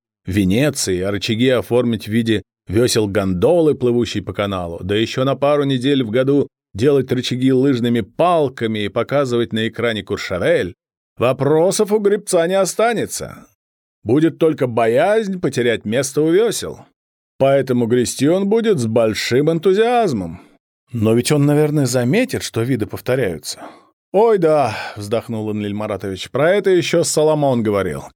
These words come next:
который в Библии». Поэтому протяжённость человеческой жизни была рассчитана таким образом, чтобы люди не успевали сделать серьёзных выводов из происходящего.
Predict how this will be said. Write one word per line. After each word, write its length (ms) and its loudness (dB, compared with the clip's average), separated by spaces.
который 320 2
в 80 0
Библии». 440 -2
Поэтому 680 0
протяжённость 1000 0
человеческой 640 -2
жизни 520 -2
была 240 0
рассчитана 520 -4
таким 440 -2
образом, 480 0
чтобы 280 0
люди 200 -2
не 120 2
успевали 600 2
сделать 360 0
серьёзных 600 -2
выводов 520 2
из 240 0
происходящего. 1000 -4